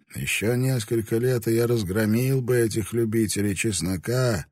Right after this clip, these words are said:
потом бы совершил с нашими и корейскими полками бросок на Пекин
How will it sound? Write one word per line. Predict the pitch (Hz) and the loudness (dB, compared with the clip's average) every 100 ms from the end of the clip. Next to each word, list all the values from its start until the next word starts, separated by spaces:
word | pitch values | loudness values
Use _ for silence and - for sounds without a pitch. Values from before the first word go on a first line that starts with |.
| - - - - - - | -16 -18 -16 -14 -16 -14
потом | - 58 76 117 120 | -12 -4 0 2 4
бы | 113 | 2
совершил | - 104 101 - 120 123 | 2 0 0 0 2 2
с | 107 - | 4 2
нашими | 90 113 117 - 113 113 104 | 0 0 0 -2 0 0 0
и | |
корейскими | 87 92 104 107 - 85 95 | 0 0 2 0 -2 -2 -2
полками | 76 98 85 98 110 104 | 0 -2 -2 0 0 0
бросок | 92 95 85 104 - | 2 0 0 2 0
на | 101 113 | 2 0
Пекин | 98 101 - 117 135 135 101 | 2 0 0 2 4 4 4